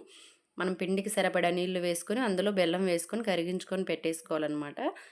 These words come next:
వీటినైతే స్ట్రైనర్ ద్వారా ఇలా వడపోసుకుంటున్నాను, ఎందుకంటే డస్ట్ అది ఉంటుంది కాబట్టి ఈ విధంగా అయితే వడపోసుకుంటున్నాను అనమాట. నెక్స్ట్ అయితే దీన్ని పిండిలో, ఈ బెల్లం నీరుని పిండిలో కలుపుకోవాలన్నమాట. మనం పిండికి సరిపోయే అన్ని నీరులే తీసుకోవాలి,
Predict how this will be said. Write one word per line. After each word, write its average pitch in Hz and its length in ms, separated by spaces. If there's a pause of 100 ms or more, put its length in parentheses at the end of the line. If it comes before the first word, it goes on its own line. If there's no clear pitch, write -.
(240)
వీటినైతే 214 420
స్ట్రైనర్ 202 500
ద్వారా 196 260
ఇలా 214 200
వడపోసుకుంటున్నాను, 185 880
ఎందుకంటే 220 380
డస్ట్ 202 340
అది 214 140
ఉంటుంది 196 300
కాబట్టి 180 420 (480)
ఈ 185 80
విధంగా 190 340
అయితే 190 240
వడపోసుకుంటున్నాను 180 960
అనమాట. 151 380 (600)
నెక్స్ట్ 175 360
అయితే 202 300 (960)
దీన్ని 196 380
పిండిలో, 208 420 (440)
ఈ 202 180
బెల్లం 208 420
నీరుని 185 420 (760)
పిండిలో 208 320
కలుపుకోవాలన్నమాట. 180 960 (100)
మనం 214 260
పిండికి 202 460
సరిపోయే 175 480
అన్ని 170 300
నీరులే 185 440
తీసుకోవాలి, 175 720